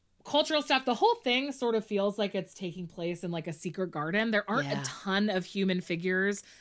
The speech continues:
Speaker 1: There are the occasional, like, face behind some mist.
Speaker 2: <laughs>
Speaker 1: Um, and all of them are, you know,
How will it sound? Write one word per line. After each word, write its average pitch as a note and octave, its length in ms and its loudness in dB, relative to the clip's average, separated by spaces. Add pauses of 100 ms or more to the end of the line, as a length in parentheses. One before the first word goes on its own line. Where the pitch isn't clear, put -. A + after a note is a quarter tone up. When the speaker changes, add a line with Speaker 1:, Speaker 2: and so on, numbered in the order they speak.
(100)
Speaker 1:
There A3 160 6
are A3 100 6
the A3+ 160 4
occasional, G#3+ 640 0
like, F3+ 200 0
face F#3+ 460 2
behind E3+ 500 -2
some E3 320 -2
mist. - 560 -2
Speaker 2:
<laughs> - 60 -20 (360)
Speaker 1:
Um, E3+ 680 4
and F3 580 0 (120)
all E3+ 200 0
of E3+ 120 0
them E3+ 240 0
are, D#3 440 -2 (460)
you F3 140 -4
know, C#3 340 -6